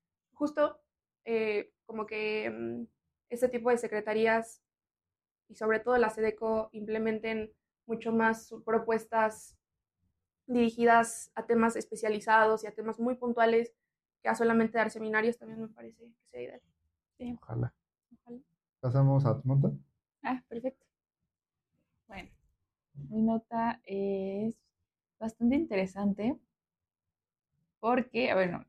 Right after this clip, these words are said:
Speaker 2: el título es Diana Torrejón impulsa trabajo a favor de grupos históricamente vulnerados.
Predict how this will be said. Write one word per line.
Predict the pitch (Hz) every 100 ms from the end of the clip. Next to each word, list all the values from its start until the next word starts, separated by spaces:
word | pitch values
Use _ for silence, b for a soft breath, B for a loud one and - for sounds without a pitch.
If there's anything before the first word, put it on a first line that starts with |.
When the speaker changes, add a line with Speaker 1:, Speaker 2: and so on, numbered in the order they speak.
| _ -
Speaker 2:
el | 202 202
título | 254 240 254 277 403 _ _
es | 220 226 233 247 _ _ _ _ _ _ _ _
Diana | 220 214 240 254 302
Torrejón | 247 196 196 226 233 269
impulsa | 214 196 208 214 233
trabajo | 226 196 196 196 220
a |
favor | 214 185 190
de | 190 196
grupos | 202 202 226 _
históricamente | _ - 196 196 185 185 190 190
vulnerados. | 190 190 - -